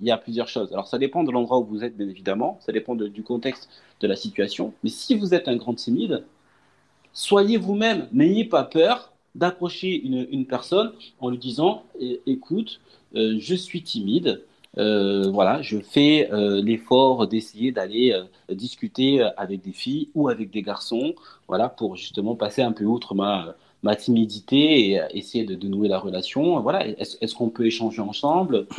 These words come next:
Je te dérange pas ? Euh, voilà, est-ce que, est-ce qu'on peut se présenter ? Enfin, vous voyez ce que je veux dire ? Vous dites pas forcément qu'il faut arriver avec, euh,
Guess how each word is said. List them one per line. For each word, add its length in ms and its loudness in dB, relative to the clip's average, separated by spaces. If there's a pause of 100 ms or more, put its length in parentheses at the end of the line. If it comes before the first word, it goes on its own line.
(200)
Je 60 -20
te 60 -2
dérange 380 0
pas ? 400 8
Euh, 280 0
voilà, 280 -2
est-ce 100 -8
que, 140 -14
est-ce 100 -16
qu'on 140 -12
peut 100 -12
se 80 -10
présenter ? 640 2
Enfin, 280 -6
vous 60 -16
voyez 180 4
ce 60 -10
que 100 4
je 40 2
veux 80 -4
dire ? 180 0 (420)
Vous 180 0
dites 180 -6
pas 160 4
forcément 580 0
qu'il 200 -6
faut 160 2
arriver 480 4
avec, 400 -2
euh, 240 -2